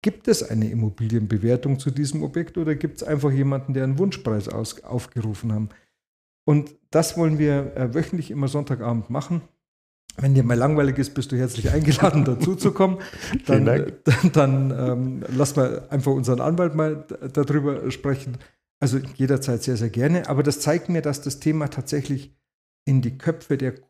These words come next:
Speaker 1: Käufer muss. Äh, sich keinen Quatsch zu kaufen, sich einen, ähm,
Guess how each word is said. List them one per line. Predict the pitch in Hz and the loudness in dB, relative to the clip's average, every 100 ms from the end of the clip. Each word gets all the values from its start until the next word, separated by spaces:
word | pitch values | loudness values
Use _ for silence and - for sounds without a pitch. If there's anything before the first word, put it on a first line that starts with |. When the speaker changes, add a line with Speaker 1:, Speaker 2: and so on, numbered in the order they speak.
| - | 0
Speaker 1:
Käufer | 131 139 - 104 | 4 4 2 -2
muss. | 95 104 - - - _ | -4 -6 -10 -12 -14 _
Äh, | 123 117 113 - | -6 -4 -4 -6
sich | - 123 - | -10 -10 -6
keinen | - 143 151 | 0 2 2
Quatsch | - 143 139 - | -2 -2 -2 -6
zu | - - | -6 -4
kaufen, | 127 123 123 | -2 -2 -2
sich | 113 120 - | -4 -6 -2
einen, | 123 120 113 107 _ _ _ _ _ _ | 0 2 2 -2 _ _ _ _ _ _
ähm, | 117 113 117 113 - | 0 0 -2 -6 -12